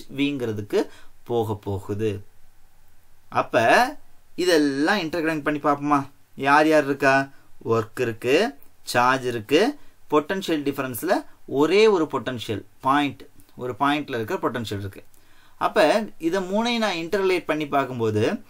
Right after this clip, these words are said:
எனக்கு என்ன, அஹ், எனக்கு என்ன என்னோட மைண்ட்ல டிஸ்ப்ளே ஆகுதுன்னா, அஹ், potential difference is equal to work done divided by charge அப்படிங்கிற ஃபார்முலாவை யூஸ் பண்ணலாம். அப்ப கிவன் டேட்டாவை எழுதிட்டு, அஹ், நான் என்ன பண்றேன், கிவன் டேட்டாவை எழுதிடுறேன். ஒர்க் எழுதியாச்சு,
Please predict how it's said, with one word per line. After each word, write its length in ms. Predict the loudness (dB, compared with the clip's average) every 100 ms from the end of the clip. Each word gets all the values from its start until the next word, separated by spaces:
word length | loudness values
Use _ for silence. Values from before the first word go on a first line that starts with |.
| -20 -4
எனக்கு 320 | -2 -2 2 2
என்ன, 240 | 2 2 2 0 -4 -18 -14 -4
அஹ், 240 | -2 -2 -6 -18 -16 -4
எனக்கு 280 | -2 -2 -2
என்ன 160 | -2 0 0
என்னோட 220 | 0 -2
மைண்ட்ல 320 | 0 0 0 -4
டிஸ்ப்ளே 320 | -4 0 2
ஆகுதுன்னா, 400 | 2 0 -2 -2 -4 -10 -20 -20 -20 -8
அஹ், 360 | -2 0 0 -4 -12 -20 -20 -20 -20 -2
potential 520 | -2 2 0 2 0 4
difference 360 | 2 2 0
is 120 | -2 0
equal 280 | 2 2 2
to 100 | 4
work 180 | 4 2
done 180 | 0 2
divided 220 | 0 2
by 80 | -2 4
charge 260 | 4 4 0
அப்படிங்கிற 320 | -4 -6 -6
ஃபார்முலாவை 480 | -4 -4 -2 -2 -2
யூஸ் 200 | -2 -4
பண்ணலாம். 320 | -4 -4 -6 -10 -10
அப்ப 220 | -6 -6 -4
கிவன் 280 | -2 0 0
டேட்டாவை 320 | 2 2 2
எழுதிட்டு, 400 | 0 -4 0 0 0 -6 -20 -18 -18 -4
அஹ், 240 | 0 0 2
நான் 220 | 2 2
என்ன 120 | 2
பண்றேன், 280 | -2 -2 -4 -4
கிவன் 280 | -2 0 2
டேட்டாவை 420 | 0 0 -2 0 0
எழுதிடுறேன். 520 | 0 -2 -2 -4 -8 -14 -20 -20 -20 -12 -4
ஒர்க் 300 | -4 -2 -2
எழுதியாச்சு, 560 | 0 0 -2 -2 -2